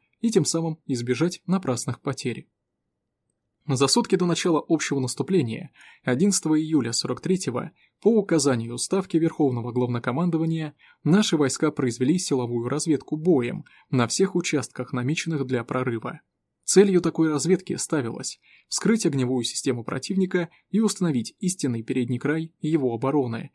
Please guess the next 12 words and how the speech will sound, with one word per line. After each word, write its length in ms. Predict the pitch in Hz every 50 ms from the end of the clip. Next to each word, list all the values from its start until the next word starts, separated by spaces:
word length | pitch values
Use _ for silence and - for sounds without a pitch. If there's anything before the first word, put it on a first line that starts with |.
| _ _ _ -
создать 400 | - - 147 131 160 202 202 202
у 40 |
немцев 400 | 190 196 190 175 - - 160 - -
впечатление 680 | - - - 160 - - 151 - 156 160 151 143 135 131
перехода 400 | - 131 123 - 160 165 151 143
в 40 | 139
наступление 600 | 135 127 - - 131 - 170 185 143 123 117 117
наших 360 | 120 139 156 - - 165 147
главных 440 | 143 135 123 120 120 123 127 123 -
сил 400 | - - - 120 120 - - _ _ _ _ _ _ _
и 160 | - 226 233
тем 320 | - - 170 175 170 165